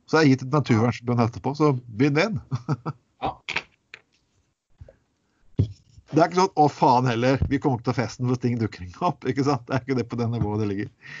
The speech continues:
Speaker 1: Nei,
Speaker 2: Ja,
Speaker 1: men,
Speaker 2: det
Speaker 1: eh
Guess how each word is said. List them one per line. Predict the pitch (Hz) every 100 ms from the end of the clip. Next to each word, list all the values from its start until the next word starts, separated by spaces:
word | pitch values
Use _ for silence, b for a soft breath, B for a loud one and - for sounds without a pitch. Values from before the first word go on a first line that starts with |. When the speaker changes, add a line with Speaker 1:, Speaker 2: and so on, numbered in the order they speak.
| B B B B B B _ _ _ _ _ - _ _ _ _ _ _ _
Speaker 1:
Nei, | 135 123 120
Speaker 2:
Ja, | _ 131
Speaker 1:
men, | 143 147
Speaker 2:
det | 147
Speaker 1:
eh | 95